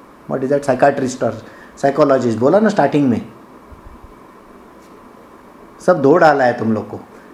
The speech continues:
तो जाके उधर मिलो उनसे। because you see, if you are a grammar Nazi, you are going to correct another person. Correct?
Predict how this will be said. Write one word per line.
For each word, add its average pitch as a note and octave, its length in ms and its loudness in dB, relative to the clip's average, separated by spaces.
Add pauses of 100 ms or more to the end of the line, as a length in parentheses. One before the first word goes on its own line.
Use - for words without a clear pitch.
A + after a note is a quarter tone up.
(400)
तो F3+ 100 2
जाके F#3+ 280 4
उधर G#3+ 300 4
मिलो G3+ 280 4
उनसे। D3+ 500 -2 (1600)
because C4 280 2
you C4+ 120 4
see, A#3 460 2
if G3+ 140 -2
you A3 60 4
are B3 120 4
a A#3 100 0
grammar F3+ 400 2
Nazi, G3 320 0
you G#3+ 100 6
are G#3+ 100 6
going A#3 200 4
to B3+ 60 -2
correct A3+ 280 0
another F#3 360 0
person. C#3+ 380 -2 (920)
Correct? F#3+ 320 -2